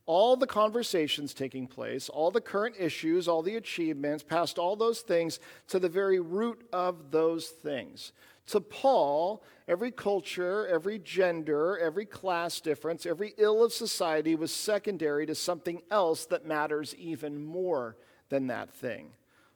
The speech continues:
Paul looked past all these things, and he saw that the real power, the real drive behind most of what he saw is idols.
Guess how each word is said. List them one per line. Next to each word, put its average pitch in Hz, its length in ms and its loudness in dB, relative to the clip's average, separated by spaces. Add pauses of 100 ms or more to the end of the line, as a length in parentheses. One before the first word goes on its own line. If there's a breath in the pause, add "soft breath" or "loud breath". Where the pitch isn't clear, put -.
(120)
Paul 180 320 0
looked 226 220 -2
past 151 320 -4
all 165 320 -4
these 190 280 -10
things, 135 500 -6 (260 loud breath)
and 143 160 0
he 147 60 0
saw 160 380 0
that 135 160 -4
the 135 80 -6
real 147 280 -2
power, 165 680 -10 (240 loud breath)
the 143 100 0
real 160 240 0
drive 135 920 -6 (280 loud breath)
behind 135 560 -4 (200 loud breath)
most 151 420 0
of 170 160 -2
what 165 140 -2
he 170 220 -14
saw 123 760 -4 (500 soft breath)
is 131 220 -6 (180)
idols. - 640 -14